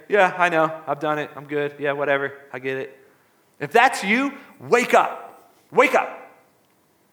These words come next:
We need to get our heads on straight and say, "Daily, I want to pursue Jesus Christ."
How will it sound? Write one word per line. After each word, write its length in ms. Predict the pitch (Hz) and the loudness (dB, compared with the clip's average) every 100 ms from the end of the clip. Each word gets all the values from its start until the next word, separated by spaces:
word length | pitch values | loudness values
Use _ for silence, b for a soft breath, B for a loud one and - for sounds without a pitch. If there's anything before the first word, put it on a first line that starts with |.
| _ _ _ _ _ - 160 | _ _ _ _ _ -18 -6
We 160 | 233 254 | -4 -2
need 200 | 240 196 | -4 -4
to 80 | |
get 200 | 170 190 | -4 -2
our 100 | 175 | 0
heads 240 | 151 185 175 | 0 -2 -4
on 140 | 156 | -8
straight 520 | - - - - 175 - - _ _ _ _ _ _ _ _ - | -8 -10 -8 -8 -8 -12 -20 _ _ _ _ _ _ _ _ -12
and 100 | 143 | -8
say, 360 | 180 143 120 - | -6 -8 -12 -14
"Daily, 640 | 143 143 139 147 120 90 - b b | -14 -12 -12 -12 -12 -14 -20 b b
I 180 | 123 123 | -12 -10
want 180 | 117 113 | -12 -16
to 40 | |
pursue 380 | - 107 - 101 | -18 -18 -16 -18
Jesus 400 | 95 90 87 - | -18 -20 -20 -20
Christ." 720 | - 90 - - - - | -20 -20 -20 -20 -20 -20